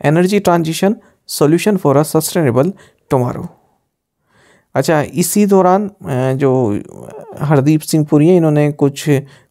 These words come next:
बातें याद दिलाई और फिर से हम रिवाइज कर लेते हैं क्या क्या इन्होंने बोला अपने संबोधन में। इन्होंने बताया कि दो हज़ार तेरह चौदह में वन पॉइंट फ़ाइव थ्री परसेंट पेट्रोल में, अ, एथेनॉल ब्लेंडिंग की मात्रा थी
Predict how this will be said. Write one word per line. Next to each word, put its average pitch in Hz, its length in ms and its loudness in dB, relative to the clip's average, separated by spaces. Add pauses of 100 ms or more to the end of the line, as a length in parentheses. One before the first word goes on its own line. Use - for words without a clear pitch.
बातें 139 460 0
याद 135 260 2
दिलाई 143 340 2
और 156 100 2
फिर 135 180 -2
से 135 160 -2
हम 139 140 0
रिवाइज 135 360 2
कर 139 120 0
लेते 135 220 0
हैं 165 120 0
क्या 139 160 2
क्या 143 140 0
इन्होंने 139 240 2
बोला 131 240 2
अपने 147 400 -2 (300)
संबोधन 135 480 2
में। 175 180 0 (500)
इन्होंने 185 300 2
बताया 165 320 2
कि 180 100 0
दो 170 140 2
हज़ार 160 200 2
तेरह 156 260 2
चौदह 151 320 2
में 143 200 -2 (320)
वन 151 200 0
पॉइंट 165 220 -2
फ़ाइव 147 220 0 (120)
थ्री 156 100 -2
परसेंट 147 540 -2 (160)
पेट्रोल 135 320 0
में, 143 320 0 (380)
अ, 120 40 0
एथेनॉल 139 480 0
ब्लेंडिंग 131 500 0 (180)
की 127 80 -4
मात्रा 131 340 2
थी 165 240 -6